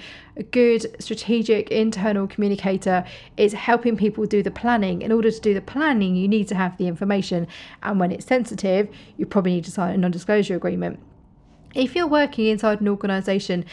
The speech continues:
and you're being exposed to content and ideas and things that you're not quite sure about,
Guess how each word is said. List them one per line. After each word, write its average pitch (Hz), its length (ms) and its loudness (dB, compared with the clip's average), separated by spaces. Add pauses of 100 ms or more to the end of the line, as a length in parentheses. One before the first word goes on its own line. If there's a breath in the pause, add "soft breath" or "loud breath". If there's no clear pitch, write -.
(240 loud breath)
and 220 120 2
you're 262 140 4
being 240 260 0
exposed 247 560 0
to 220 80 -4
content 233 500 -2
and 190 140 -4
ideas 214 560 2
and 208 160 -2
things 269 300 0
that 214 200 0 (280 loud breath)
you're 233 120 4
not 269 280 2
quite 277 320 -2
sure 277 340 2
about, 180 480 -2